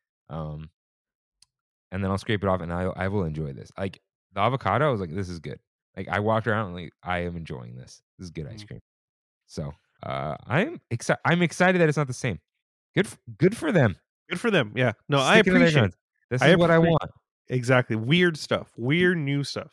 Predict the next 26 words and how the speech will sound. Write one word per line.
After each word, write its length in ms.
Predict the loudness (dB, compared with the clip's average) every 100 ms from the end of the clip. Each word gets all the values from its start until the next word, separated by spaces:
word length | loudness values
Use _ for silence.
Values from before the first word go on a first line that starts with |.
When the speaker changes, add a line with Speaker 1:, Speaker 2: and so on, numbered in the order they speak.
| -14
Speaker 2:
I'm 140 | -8
down. 220 | -8 -8 -12 _ _
Speaker 1:
This 60 | -8
is 20 |
the 140 | -8 -4
energy 400 | -4 -2 -4 -8
I 60 |
want, 260 | -8 -10 -12 _ _ _ -12
as 60 |
Speaker 2:
Yeah. 40 | -12
Speaker 1:
the 60 | -10
kids 180 | -10
would 140 | -12 -14
say. 200 | -14 -16 _ _ _ _ _ _ _ _ _ _ _ _ _ _ -14
Okay. 380 | -8 -8 -8 -16 _ _ _ _ _ _
Next 260 | -2 -2 0
up, 340 | 2 2 0 _ _ _ _ _
roasted 640 | -2 0 0 -2 -2 -2 -4 _ _ _ _
beet 440 | -4 -4 -6 -12 -14 _ _
and 320 | 0 0 -2
goat 340 | 2 2 2 _
cheese 520 | -8 -4 0 0 -4
flatbread 800 | -10 -10 -2 0 0 -2 -4 -4
with 180 | -6 -8
a 60 |
basil 800 | -10 -8 -4 -4 -4 -4 -4 -6